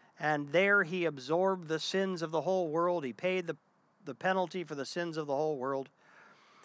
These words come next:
He burst forth from the grave, defeating the power of sin and death. He ascended to the right hand of the Father, where he makes intercession for the believer. He sent down his Holy Spirit to give us wisdom and counsel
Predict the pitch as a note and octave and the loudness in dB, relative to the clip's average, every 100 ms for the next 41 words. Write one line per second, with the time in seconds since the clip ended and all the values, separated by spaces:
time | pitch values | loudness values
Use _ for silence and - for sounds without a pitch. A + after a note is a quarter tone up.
0 | - - F#3 E3+ C#3 - - B2+ - G#3 | -20 -2 2 2 0 -8 -20 -20 0 4
1 | B3 - A#3 A#3+ G3 - A#3 A3 F#3+ F#3 | 4 2 4 4 4 4 4 4 4 4
2 | G3+ G#3+ G#3 - E3 D#3 A3 A3 G3+ F#3+ | 4 2 -2 -6 -8 -2 0 0 0 0
3 | - G3 G#3 G#3 A3 - _ - - D#3 | 4 6 6 2 0 -4 _ -20 0 0
4 | C#3+ - G3 G3 E3+ C3+ E3 F3+ - - | 0 2 4 4 2 0 2 2 0 -16
5 | _ - - - - F3 E3+ D#3 - - | _ -20 -20 -20 -4 2 4 4 -2 -4
6 | C#3+ - A#3+ A3 G#3 G3+ A3 G3 G#3+ G3+ | 0 6 6 6 4 6 6 6 4 2
7 | F#3+ G#3 G#3 F#3+ F3 E3+ E3 E3 - G#3+ | 4 2 2 4 4 2 0 -2 0 2
8 | G#3+ - G#3+ G3 G#3+ F#3+ - G3 G3 E3+ | 2 4 2 2 0 -6 0 2 2 0
9 | D#3+ F3+ G3+ F#3+ G3 - - - E3+ C#3+ | 0 2 2 2 0 -2 -20 -10 -6 -4
10 | - G3+ F3+ E3+ G3 F#3+ F3 - F3 E3 | 2 2 2 4 6 6 2 0 0 0
11 | D3 - F#3+ F#3 E3+ - - - _ - | -4 -2 2 2 0 -12 -20 -20 _ -6
12 | D#3 C3+ D#3+ E3+ D#3 C#3 - A#2+ D3 F3 | -4 -4 -2 2 4 2 -4 -4 0 0
13 | D#3 E3+ E3 - - _ A#2 A2+ - E3+ | 0 -2 -2 -10 -20 _ -14 -14 -6 -2
14 | E3+ - E3 D#3 | -2 -2 -6 -6